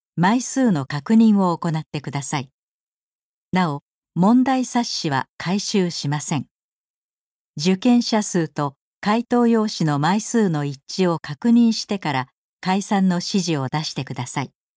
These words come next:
受験者の皆さんは、身の回りをよく点検し、忘れ物がないように注意してください。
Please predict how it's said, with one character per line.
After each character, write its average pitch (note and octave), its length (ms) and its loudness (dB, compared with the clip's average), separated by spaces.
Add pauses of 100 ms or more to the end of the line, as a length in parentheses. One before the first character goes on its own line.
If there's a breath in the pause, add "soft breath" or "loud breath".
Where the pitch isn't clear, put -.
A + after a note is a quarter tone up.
(1300)
受 G3 160 2
験 C#4 240 4
者 A#3 160 0
の F3+ 120 2
皆 E3 220 0
さ E3 200 -4
ん D3+ 60 -6
は、 C#3+ 200 -4 (320)
身 F#3 180 4
の A#3+ 160 6
回 A3 300 2
り G3 120 2
を F3+ 120 2
よ G3+ 160 0
く E3+ 160 -4
点 F3 260 -2
検 F3 280 -4
し、 - 280 -6 (380)
忘 E3+ 320 -2
れ C#4 140 2
物 A#3+ 240 4
が G3 160 2
な G3+ 180 2
い B3 100 2
よ G#3+ 140 2
う E3+ 60 0
に D3+ 220 -2
注 G3 280 0
意 D3 160 -2
し - 140 -8
て C3+ 100 -6
く C3+ 80 -10
だ C3 140 -6
さ C3+ 160 -2
い。 A#2+ 80 -8